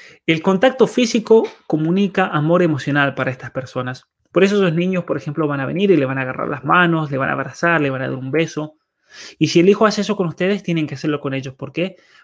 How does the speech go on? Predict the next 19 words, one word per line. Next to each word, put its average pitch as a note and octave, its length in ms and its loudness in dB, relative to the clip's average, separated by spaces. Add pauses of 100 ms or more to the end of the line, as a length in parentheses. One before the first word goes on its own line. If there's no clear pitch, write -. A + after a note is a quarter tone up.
Porque C3 240 -8
así C#3 180 -6
se C3 120 -12
sienten B2+ 300 -10
amados. A#2+ 480 -10
Eso D#3 180 -6
va D3 80 -2
a C3 40 -8
ser C3+ 140 -6
una C3 160 -8
señal. A#2 460 -12 (1300)
Este G#3+ 220 0
lenguaje G#3 340 2
es D#3+ 60 2
el C#3+ 60 0
más D#3 180 -2
fácil E3 280 -4
de C#3+ 100 -2
reconocer, B2 640 -8